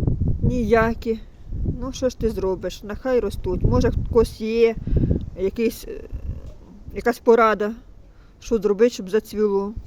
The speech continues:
Я буду дуже вдячна, якщо напишете. Дуже люблю піони, але, а ну, що це? Але щось не хоче воно цвісти. Ці вже в тому році посадила сюди, пересадила.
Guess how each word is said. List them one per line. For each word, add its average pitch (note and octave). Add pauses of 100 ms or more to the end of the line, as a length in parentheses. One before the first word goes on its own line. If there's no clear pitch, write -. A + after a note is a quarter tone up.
(200)
Я G3
буду A3+
дуже G#3
вдячна, G#3
якщо G3
напишете. G3 (2000)
Дуже B3
люблю G#3+
піони, C4+ (120)
але, A3+ (640)
а G#3
ну, G3
що G3+
це? G#3+ (2500)
Але A3
щось B3
не A3+
хоче A#3
воно A3
цвісти. G#3 (1400)
Ці C#4
вже G#3+
в -
тому A#3+
році A3+
посадила G#3
сюди, F#3+
пересадила. F3+